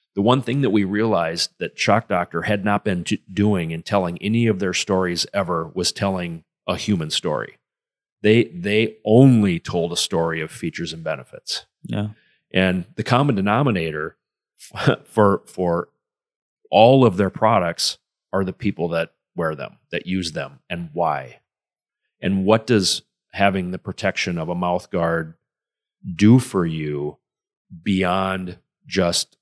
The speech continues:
Speaker 1: literally protecting your teeth and your face and your, your, your well-being? It was, it was digging into that aspect. And, and the, and what we landed on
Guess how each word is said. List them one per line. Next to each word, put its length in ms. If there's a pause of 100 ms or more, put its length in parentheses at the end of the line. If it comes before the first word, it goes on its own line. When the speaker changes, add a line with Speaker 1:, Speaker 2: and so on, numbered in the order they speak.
Speaker 1:
literally 520
protecting 520
your 160
teeth 360
and 80
your 120
face 440
and 120
your, 260
your, 260
your 180
well-being? 800 (920)
It 120
was, 260
it 180
was 220
digging 440
into 320
that 240
aspect. 720 (520)
And, 160
and 160
the, 160
and 100
what 120
we 100
landed 360
on 340